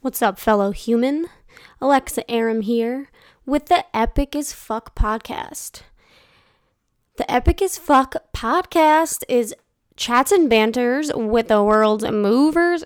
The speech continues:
shakers, rule breakers, and makers doing, being stuff that's just epic as fuck.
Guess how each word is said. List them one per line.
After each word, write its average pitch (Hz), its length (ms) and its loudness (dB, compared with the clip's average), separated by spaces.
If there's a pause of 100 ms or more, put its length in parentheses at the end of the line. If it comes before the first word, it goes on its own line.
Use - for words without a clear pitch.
shakers, 277 720 -2
rule 269 340 -2
breakers, 262 600 -2
and 262 180 0
makers 254 460 -2
doing, 233 840 -2
being 269 500 0
stuff 247 440 -4
that's 220 260 -6
just 220 260 -6
epic 202 360 -6
as 220 160 -6
fuck. - 580 -6